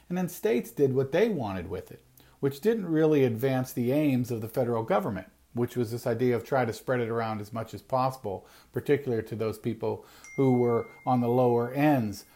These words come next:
of, of what's going on economically. Um, by nineteen thirty-five, as you know, uh, Roosevelt's keystones of the first New Deal, the N R A and the triple A, and other programs came under tremendous attack, and,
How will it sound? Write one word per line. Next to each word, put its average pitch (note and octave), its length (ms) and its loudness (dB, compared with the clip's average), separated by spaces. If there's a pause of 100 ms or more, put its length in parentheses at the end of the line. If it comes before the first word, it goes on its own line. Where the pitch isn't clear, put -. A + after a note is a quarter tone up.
(160)
of, G#2+ 360 0
of G#2+ 140 -6
what's A2+ 220 -2
going A2 320 -4
on A2 200 0
economically. A2+ 720 -4 (640)
Um, D#3 280 2 (240)
by E3+ 160 2
nineteen A3 440 2
thirty-five, D#3 800 4
as B2+ 200 0
you D3+ 80 4
know, C3 440 4
uh, B2+ 120 2
Roosevelt's C#3 800 2 (680)
keystones D3 920 2 (260)
of B2+ 200 2
the B2 60 0
first F3+ 360 2
New B2+ 140 2
Deal, A2+ 340 0
the A#2 260 -4
N C#3 160 2
R A#2+ 300 4
A A#2 400 2
and G2+ 340 -6
the F#2 80 -6
triple A#2+ 420 -2
A, A2+ 420 0 (260)
and D#3 100 0
other G#3+ 260 2
programs C#3 640 2
came C#3 200 0
under C3 220 0
tremendous D3+ 540 -4
attack, A2+ 500 -2
and, G2 180 -6